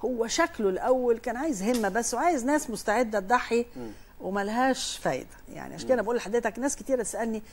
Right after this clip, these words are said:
Speaker 1: "بتجيبوا فلوس من فين؟" أقول لها: "أموال الزكاة وأموال الصدقة".
Speaker 2: مم.
Speaker 1: ايه المشكله يعني؟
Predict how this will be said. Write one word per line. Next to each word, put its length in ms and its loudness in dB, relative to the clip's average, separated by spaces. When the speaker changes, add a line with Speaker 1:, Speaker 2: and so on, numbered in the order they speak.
Speaker 1:
"بتجيبوا 340 8
فلوس 340 4
من 80 6
فين؟" 260 2
أقول 180 -4
لها: 180 -2
"أموال 220 -4
الزكاة 400 -4
وأموال 320 -6
الصدقة". 500 -10
Speaker 2:
مم. 140 -12
Speaker 1:
ايه 60 -2
المشكله 400 -6
يعني؟ 160 -12